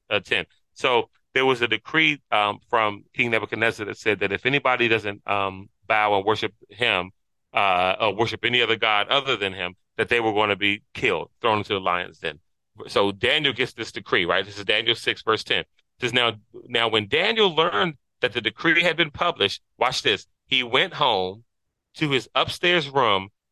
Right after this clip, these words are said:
where the windows opened towards Jerusalem. Three times a day he got down on his knees and prayed, giving thanks to his God, just as he'd done before." That the attack that came on me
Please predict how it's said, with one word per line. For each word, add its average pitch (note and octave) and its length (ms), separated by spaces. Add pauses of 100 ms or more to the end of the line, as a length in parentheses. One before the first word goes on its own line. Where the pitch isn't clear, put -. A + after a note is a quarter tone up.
where A#2 140
the A2 120
windows D#3+ 720
opened D#3 340
towards D#3 300
Jerusalem. B2+ 760 (540)
Three F3+ 280
times F#3+ 440
a F#3 60
day D#3 320
he C3 120
got C#3+ 360
down E3 260
on D3+ 240
his D#3+ 240
knees B2 420
and G#2+ 160
prayed, G#2+ 420
giving G#2 260 (120)
thanks E3 360
to G3+ 120
his G3+ 180
God, C#3+ 540 (500)
just F3+ 560 (360)
as A2 240
he'd G#2 220 (140)
done B2+ 540 (680)
before." F2+ 540 (2000)
That A#2 200
the G2+ 140
attack D3 460
that D#3 140
came E3 280
on D#3+ 180
me F3 320